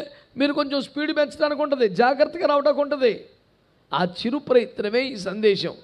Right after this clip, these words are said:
దేవునికి స్తోత్రం, మీ అందరికి వందనాలు. మౌనంగా ఉండే వారికి మరి ప్రత్యేక వందనాలు. మీరు పరలోకం దాకా వస్తే, ఒకవేళ నాకు తెలీదు,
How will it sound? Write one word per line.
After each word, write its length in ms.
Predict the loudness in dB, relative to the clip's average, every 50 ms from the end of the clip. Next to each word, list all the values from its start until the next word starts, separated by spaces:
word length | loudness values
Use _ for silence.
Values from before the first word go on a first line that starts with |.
| -20 -20 -20 _ _ _ _ _ _ _ -2
దేవునికి 480 | 2 6 6 6 6 4 0 -6 -8 -10
స్తోత్రం, 540 | -4 0 0 0 0 0 -2 -2 -2 0 -2
మీ 80 | -2
అందరికి 320 | -4 -2 0 0 2 2 2
వందనాలు. 440 | 2 2 2 2 4 2 0 -2 -6 -12 -18 -20 -20 -20 -20 -20 -18 -16 -14 -14 -12 -10 -10 -10 -10 -12 -12 -12 -12 -14 -14 -16 -16 -18 -20 -10 0
మౌనంగా 440 | 4 6 6 8 6 6 4 4 4
ఉండే 140 | 4 4 4
వారికి 340 | 4 4 2 0 -2 -2 0
మరి 180 | 0 0 2
ప్రత్యేక 440 | 2 2 0 2 2 2 0 2 0
వందనాలు. 760 | 0 0 0 0 0 0 0 0 0 -2 -6 -10 -14 _ _ _ _ _ _ _ _ _ _ _ -20 _ _ -6
మీరు 180 | -2 -2 -2 0
పరలోకం 560 | 0 0 0 2 2 0 0 2 0 2 4
దాకా 220 | 4 4 6 6
వస్తే, 220 | 4 4 4 4 4
ఒకవేళ 480 | 4 4 2 0 -2 -2 -2 -2 -4 -6 -8
నాకు 180 | -8 -8 -8
తెలీదు, 600 | -8 -8 -8 -8 -6 -4 -2 -2 0 0 -2 -4